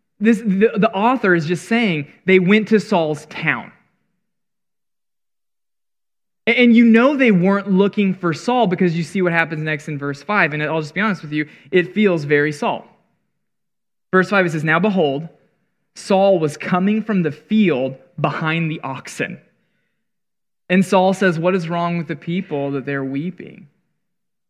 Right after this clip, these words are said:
So they told him the news of the men of Jabesh. So they're, the people are looking for a savior.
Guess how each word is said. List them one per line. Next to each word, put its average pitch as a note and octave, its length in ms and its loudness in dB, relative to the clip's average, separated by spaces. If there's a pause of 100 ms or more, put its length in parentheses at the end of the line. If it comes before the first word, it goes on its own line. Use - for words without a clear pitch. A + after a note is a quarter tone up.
(520)
So G3 140 2
they F#3 120 4
told F#3 400 -2
him A3 220 2
the A3 100 2
news D3+ 560 0
of C#3 140 -8
the C#3 80 -8
men C3+ 580 -8 (360)
of C3+ 160 -10
Jabesh. - 720 -8 (320)
So A3 140 0
they're, G#3 200 4 (140)
the G3+ 120 2
people - 540 -2 (160)
are F3+ 120 2
looking A#3+ 680 2
for A3 480 2
a E3 180 -2
savior. C#3 920 -4